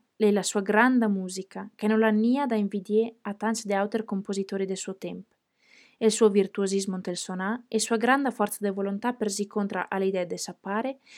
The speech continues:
de marità l'uomo de sua vita, per gli stare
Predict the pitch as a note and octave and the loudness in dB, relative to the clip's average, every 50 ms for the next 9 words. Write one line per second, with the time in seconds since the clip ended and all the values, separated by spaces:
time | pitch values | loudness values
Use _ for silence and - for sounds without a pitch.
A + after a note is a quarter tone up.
0 | - - _ _ - G#3 G3 F#3 F#3 F3+ F#3 F3 F3+ F3+ F#3 G3 A3 A#3+ A#3+ A3+ | -20 -20 _ _ -2 -2 0 0 -2 -4 -4 -4 -4 -2 0 2 2 2 2 0
1 | G#3+ G#3+ - A#3 A3+ G#3 G3 F#3+ - - G#3 A3+ A#3 _ _ _ _ _ _ _ | 0 -2 -2 -4 -4 -4 -4 -6 -6 -8 -8 -8 -10 _ _ _ _ _ _ _
2 | - A#3 A#3 B3 A3+ - - B3 A#3+ A#3+ A3+ A3+ A3 - - - | 2 4 4 4 4 2 0 2 2 2 4 4 2 0 -2 -8